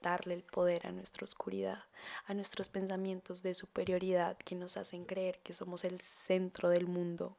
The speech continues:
cuando no lo somos. Podemos ser el centro de nuestro mundo, pero no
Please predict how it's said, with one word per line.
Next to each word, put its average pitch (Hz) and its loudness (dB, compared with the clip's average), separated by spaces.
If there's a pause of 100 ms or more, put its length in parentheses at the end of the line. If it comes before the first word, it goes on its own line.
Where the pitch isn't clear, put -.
cuando 180 -4
no 180 -2 (100)
lo 175 -4
somos. - -2 (840)
Podemos 214 4 (120)
ser 190 2
el 180 -2
centro 190 -2
de 185 -2
nuestro 185 0
mundo, 175 -6 (500)
pero 185 4
no 185 2